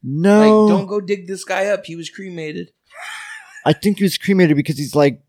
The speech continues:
Speaker 1: he's, he probably,
Speaker 2: Spiritual.
Speaker 1: after, exactly, after you do L S D once, you're like, "Oh, fuck, my body's not real. I, who cares
Speaker 2: See,
Speaker 1: about
Speaker 2: that's
Speaker 1: this fucking
Speaker 2: something I
Speaker 1: body?"
Speaker 2: never really comprehended it until, like, my father passed away,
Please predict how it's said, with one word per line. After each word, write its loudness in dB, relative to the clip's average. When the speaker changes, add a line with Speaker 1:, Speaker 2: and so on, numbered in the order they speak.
Speaker 1:
he's, 0
he -2
probably, 4
Speaker 2:
Spiritual. -4
Speaker 1:
after, 2
exactly, -2
after -4
you -2
do 0
L 0
S -6
D -8
once, -2
you're -4
like, -10
"Oh, -2
fuck, -10
my 0
body's -6
not -10
real. 0
I, -8
who -6
cares 2
Speaker 2:
See, -2
Speaker 1:
about -6
Speaker 2:
that's -6
Speaker 1:
this -4
fucking -2
Speaker 2:
something 0
I 2
Speaker 1:
body?" -2
Speaker 2:
never -10
really -8
comprehended -8
it -14
until, -14
like, -8
my -8
father -8
passed -8
away, -6